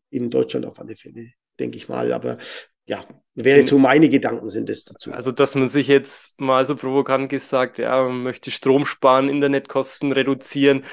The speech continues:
Speaker 2: und ist dann nicht irgendwie Madden zocken vielleicht auf Twitch, sondern man spielt dann lieber selbst, ähm, ja.
Speaker 1: Ja, also das will ich jetzt gar nicht einmal auf Football alleine beziehen, sondern
Speaker 2: Ja.
Speaker 1: generell ist es ja eine Chance für alle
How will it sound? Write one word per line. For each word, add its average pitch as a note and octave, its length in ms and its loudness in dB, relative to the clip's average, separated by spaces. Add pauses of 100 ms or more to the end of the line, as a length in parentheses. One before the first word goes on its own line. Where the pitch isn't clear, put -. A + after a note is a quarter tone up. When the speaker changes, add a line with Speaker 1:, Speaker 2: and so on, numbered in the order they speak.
(220)
Speaker 2:
und C#3 240 2
ist - 220 -2
dann C#3 100 8
nicht D3+ 280 0
irgendwie D3 500 2 (160)
Madden D3+ 360 -2
zocken E3 380 0
vielleicht E3 580 0
auf C#3+ 180 -4
Twitch, F3+ 360 -2
sondern D#3 520 0 (260)
man D#3 340 0
spielt E3 380 2
dann D#3 120 6
lieber D#3 280 4
selbst, D3 580 0 (160)
ähm, C#3 500 2
ja. C#3 360 -4 (320)
Speaker 1:
Ja, A3 160 2
also D#3+ 180 -2 (160)
das E3 160 0
will G#3 80 4
ich G#3+ 80 4
jetzt G#3+ 140 2
gar F3+ 100 2
nicht F#3+ 80 2
einmal F#3+ 180 0
auf - 140 0
Football F#3+ 340 0
alleine D3+ 340 2
beziehen, C#3+ 360 -2
sondern C3 220 -4
Speaker 2:
Ja. B2 60 -4
Speaker 1:
generell D3 540 2
ist - 240 -8
es D3+ 120 -2
ja E3 80 2
eine D#3+ 100 2
Chance G#3 420 -2
für - 180 -6
alle C3 420 -2